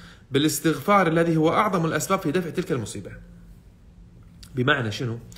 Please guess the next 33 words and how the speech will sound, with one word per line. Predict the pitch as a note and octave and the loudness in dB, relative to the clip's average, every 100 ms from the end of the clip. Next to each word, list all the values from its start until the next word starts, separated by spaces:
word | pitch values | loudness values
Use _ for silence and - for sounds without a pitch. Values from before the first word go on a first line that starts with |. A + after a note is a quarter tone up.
| - - - - | -20 -20 -14 -2
يقول | D3+ | 0
بدال | D#3+ G3 G3 | 6 6 6
ما | F3 | 2
أنت | D#3+ | 0
تفكر | C3 F3+ D#3+ B2 | -2 -2 0 0
بهالمصيبة | A#2+ A#2+ C#3 B2+ | -2 -4 -2 2
وليش | A#2+ A#2+ | 2 2
صار | - A#2 | 2 -2
فيني | B2+ A#2 | -2 -6
كذي | A#2+ B2+ B2+ | -4 -2 0
وضيق | A#2+ B2 | 0 -2
خلقك | A#2 C3+ B2 A#2+ | -2 -4 -4 -6
وحالتك | A#2 A#2+ - | -4 -4 -6
حالها، | - D3 C3+ | -2 0 0
لا، | D3 - - - | -2 -4 -12 -18
شو | - | -10
تسوي؟ | F#3 D#3+ B2 B2 - - - - | -4 -2 0 -4 -8 -18 -20 -10
يقول | C3+ C3 | -6 -2
تذكر | C#3+ F3 G3+ - F3+ G3+ - - - | 0 0 0 0 0 0 -10 -18 -4
أو | B2+ A#2+ | -2 -2
تفكر | D3 C#3 G3+ - E3 | -4 -2 -4 0 -2
في | E3 F3+ | 0 -2
إنك | F3 E3+ - - | 0 -2 -4 -4
أنت | A3 - B2+ A2 - | -4 -2 0 0 -2
حصل | - G3 G3 F3 C#3+ | -4 -2 0 0 0
لك | C#3 | 0
هذا | G3 G#3+ A#3+ B3 | 2 2 2 0
بسبب | F#3 A3 G#3+ - | -2 -2 -2 -2
ذنب | - C4+ B2+ - | -2 -2 -4 -8
سويته. | - G2+ - - - - - - - - - - | -8 -6 -8 -14 -20 -20 -20 -20 -20 -20 -20 -10
مو | A#3 | -4
شرط | E4+ - | -4 -2
الذنب، | D3 G3+ G3+ | 0 0 0